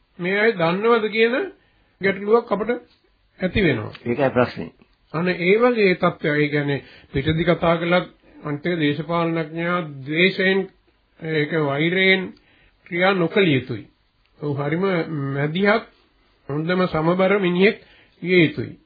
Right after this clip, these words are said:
Speaker 1: එසේ විය යුත්තේ ඔහු වෙනුවෙන් නෙමෙයි රට වෙනුවෙන්. ඒ දේ තියෙනවද කියන සැකය අපට ඇති වෙනවා. ඒ වගේ කරුණක් ගැන, අ,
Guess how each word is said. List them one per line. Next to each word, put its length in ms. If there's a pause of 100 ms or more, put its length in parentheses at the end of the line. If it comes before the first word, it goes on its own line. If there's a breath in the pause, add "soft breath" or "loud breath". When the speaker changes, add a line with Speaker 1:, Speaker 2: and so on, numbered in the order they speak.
Speaker 1:
එසේ 320
විය 200
යුත්තේ 480
ඔහු 240
වෙනුවෙන් 400
නෙමෙයි 280
රට 180
වෙනුවෙන්. 460 (520 soft breath)
ඒ 140
දේ 200
තියෙනවද 580
කියන 240
සැකය 300 (540 soft breath)
අපට 180
ඇති 240
වෙනවා. 300 (200)
ඒ 180
වගේ 300
කරුණක් 460
ගැන, 200
අ, 120